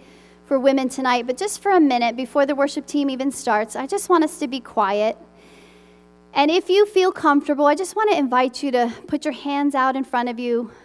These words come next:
and just ask the Lord to come, 'cause I think he wants to speak to all of us and reveal himself to all of us. And so we're just gonna be quiet for a minute, and then I have a few things that I feel like the Lord wants to do, and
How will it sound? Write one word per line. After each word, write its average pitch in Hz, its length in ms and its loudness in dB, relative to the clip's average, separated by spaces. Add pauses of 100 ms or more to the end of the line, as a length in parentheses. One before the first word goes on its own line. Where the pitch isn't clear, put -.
(180)
and 277 140 0
just 392 280 -2
ask 294 360 0
the 311 100 -2
Lord 269 220 -2
to 285 80 -6
come, 240 540 -6 (800)
'cause - 140 -10
I 349 120 2
think 370 200 0
he 370 100 -2
wants 302 260 0
to 285 80 -8
speak - 400 -6
to 311 100 -6
all 277 260 0
of 269 120 -2
us 269 280 -2
and 226 120 -6
reveal 247 420 -2
himself 262 640 -4
to - 100 -10
all 254 240 -2
of 247 120 -6
us. 254 360 -8 (640)
And 254 120 -6
so 277 160 -4
we're 302 100 0
just 320 220 -6
gonna 349 140 4
be 349 100 0
quiet 262 440 -4
for - 140 -8
a 262 60 -2
minute, 247 380 -4
and 262 180 -6
then 254 80 -6
I 254 180 -8 (160)
have 262 180 -10
a 254 60 -8
few 311 260 -2
things 262 300 -6
that 254 100 -8
I 240 100 -4
feel 240 180 -6
like 240 160 -6
the 240 80 -8
Lord 233 240 -6
wants 240 280 -8
to 254 60 -18
do, 247 240 -4
and 226 200 -4